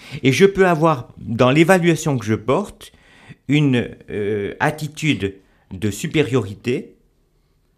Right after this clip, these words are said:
de neutralité, bienveillante, ou d'infériorité. Alors, cette différence-là,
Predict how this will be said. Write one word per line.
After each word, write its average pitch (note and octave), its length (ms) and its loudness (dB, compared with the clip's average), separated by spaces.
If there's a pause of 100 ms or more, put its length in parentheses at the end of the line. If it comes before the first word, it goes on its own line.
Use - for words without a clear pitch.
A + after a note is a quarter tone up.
(720)
de G#2 260 2
neutralité, C3 880 2 (480)
bienveillante, G#2 920 -4 (800)
ou A#3 320 0
d'infériorité. C3 920 -2 (880)
Alors, E2+ 300 -2
cette E3+ 300 0
différence-là, C3+ 1080 -2